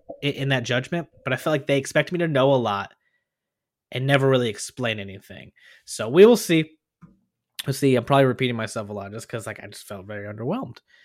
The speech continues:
Um, but we see him in, uh, the Jabba the Hutt's old palace. He has now taken the throne, and people come bearing gifts, right? So I, I, I thought that was cool. Uh, we see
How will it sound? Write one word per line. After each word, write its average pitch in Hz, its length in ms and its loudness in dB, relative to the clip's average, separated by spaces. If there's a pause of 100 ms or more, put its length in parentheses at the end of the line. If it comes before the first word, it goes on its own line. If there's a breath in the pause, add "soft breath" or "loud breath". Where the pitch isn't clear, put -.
(480 soft breath)
Um, 110 320 -4
but 131 80 -2
we 139 100 2
see 165 320 4
him 151 400 6 (260 soft breath)
in, 143 380 -4
uh, 123 260 -2
the 110 140 0 (300 loud breath)
Jabba 160 240 4
the 160 80 6
Hutt's 170 200 6
old 170 200 6
palace. 165 440 8
He 143 120 0
has 135 120 0
now 151 140 2
taken 160 380 2
the 170 100 4
throne, 160 560 4 (680 soft breath)
and 120 380 -4 (100)
people 196 240 2
come 185 220 0
bearing 156 320 4
gifts, - 420 -6
right? 107 440 -4
So 113 240 -6
I, 127 220 -6
I, 135 220 -8
I 147 100 0
thought 139 200 0
that 127 200 2
was 127 160 -4
cool. 123 640 -2 (520 loud breath)
Uh, 110 160 -4
we 120 80 -4
see 131 680 -2